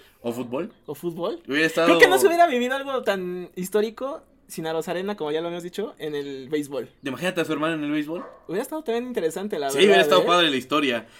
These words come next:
Speaker 1: Hubiéramos tenido dos naturalizados y dos, pues, o quién sabe, ¿no? A lo mejor y se opacaban entre ellos. La verdad es que quién sabe.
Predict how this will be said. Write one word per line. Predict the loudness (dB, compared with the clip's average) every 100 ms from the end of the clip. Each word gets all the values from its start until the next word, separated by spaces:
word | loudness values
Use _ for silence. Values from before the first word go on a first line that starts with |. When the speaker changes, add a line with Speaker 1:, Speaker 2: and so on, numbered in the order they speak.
| -16 -4
Speaker 1:
Hubiéramos | -2 -2 -4
tenido | -6 -4
dos | -2 -2
naturalizados | -4 -4 -4 -2 -2 -2 -4 -10 _ _
y | -4
dos, | -2 -2 -4 -14 -20 -10
pues, | -8 -8 -12 -10
o | -4
quién | 0 0
sabe, | 0 -2 0
¿no? | 0
A |
lo | -2
mejor | -2 -4
y |
se | -2
opacaban | -4 0 0 2
entre | -2 -2
ellos. | 0 2
La | 4
verdad | 4
es | 4
que | 0 -4
quién | 0 2 2
sabe. | -2 -4 -4